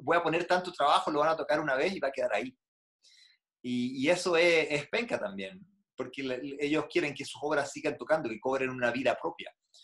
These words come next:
Y por eso también me gusta de repente ponerme a buscar qué es lo que,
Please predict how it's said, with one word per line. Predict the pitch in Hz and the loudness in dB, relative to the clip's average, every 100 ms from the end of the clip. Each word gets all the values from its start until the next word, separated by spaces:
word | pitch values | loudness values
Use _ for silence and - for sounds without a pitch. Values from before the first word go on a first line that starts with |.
| - - _ _ _ _ - | -20 -20 _ _ _ _ -4
Y | 151 151 | 0 2
por | 151 143 | 0 -2
eso | 156 | 0
también | 175 170 170 | 0 0 0
me | 156 | 0
gusta | 170 175 165 147 151 | 0 4 6 6 4
de | 135 | -2
repente | 135 151 156 _ 165 151 135 | -2 -2 -4 _ -2 0 0
ponerme | - 131 147 143 | -2 -4 0 0
a | |
buscar | 127 - 160 156 - | 0 2 2 2 0
qué | - | -8
es | 233 | -6
lo | 240 | -6
que, | - 170 | 0 0